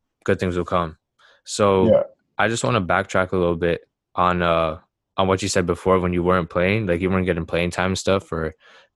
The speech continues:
Speaker 2: Mm-hmm.
Speaker 1: teams. Um, so I was in a similar situation as you when I was in grade nine. Um, I, for my rep team, I wasn't playing at all. But,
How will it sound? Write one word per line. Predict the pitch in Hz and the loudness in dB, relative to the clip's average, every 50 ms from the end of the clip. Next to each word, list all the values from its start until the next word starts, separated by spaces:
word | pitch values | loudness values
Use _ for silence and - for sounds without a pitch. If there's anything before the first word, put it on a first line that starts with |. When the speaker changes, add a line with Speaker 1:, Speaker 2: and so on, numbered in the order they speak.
| - - | -4 0
Speaker 2:
Mm-hmm. | 92 95 110 104 110 | 2 2 2 2 0
Speaker 1:
teams. | - - _ _ _ _ _ _ _ _ _ - | -4 -10 _ _ _ _ _ _ _ _ _ 0
Um, | 92 95 92 90 90 90 87 85 82 80 85 _ _ _ _ _ _ _ _ _ _ _ _ _ _ _ _ - | 2 2 4 4 2 2 0 -2 -4 -6 -8 _ _ _ _ _ _ _ _ _ _ _ _ _ _ _ _ -2
so | - 110 98 | 2 4 4
I | 107 | 4
was | 120 123 | 4 2
in | 131 120 | 2 0
a | 104 | 0
similar | - - 98 104 101 95 | 0 0 0 2 0 0
situation | - 98 92 - 90 87 92 92 - - 90 | 0 -2 -2 -2 0 0 0 0 0 -2 -4
as | 82 76 80 | -4 -2 -2
you | 87 92 104 110 127 _ _ _ _ - - - _ _ - | 0 0 0 -2 -4 _ _ _ _ -20 -20 -20 _ _ -6
when | - 90 87 | -2 0 2
I | 87 90 | 2 2
was | 90 87 | 2 0
in | 90 85 | 0 0
grade | 87 85 85 82 | 0 0 0 0
nine. | 85 85 87 87 87 92 98 _ _ _ _ _ _ _ _ - | 0 0 0 0 -2 -4 -6 _ _ _ _ _ _ _ _ -4
Um, | 90 90 87 87 85 85 82 82 80 80 78 - _ _ _ _ _ _ | 0 2 2 4 4 2 2 0 -2 -6 -8 -12 _ _ _ _ _ _
I, | - - 101 101 98 90 | 0 0 2 2 0 -2
for | - - 107 | -2 -2 0
my | 104 95 90 | 0 2 2
rep | 87 90 95 98 | 2 2 0 0
team, | - - 107 104 101 98 98 - | -2 -2 -2 -2 -2 -4 -4 -2
I | 92 90 | 0 2
wasn't | 92 98 95 95 87 - | 2 2 0 -2 -2 -2
playing | 92 87 90 87 | 0 0 0 0
at | 85 82 | 0 0
all. | 87 90 95 98 104 - _ _ _ _ _ - - - - _ _ _ _ _ - | 2 2 2 0 -2 -6 _ _ _ _ _ -20 -20 -20 -20 _ _ _ _ _ -14
But, | - 80 80 87 87 87 87 82 - | -6 -2 0 2 2 2 2 0 -2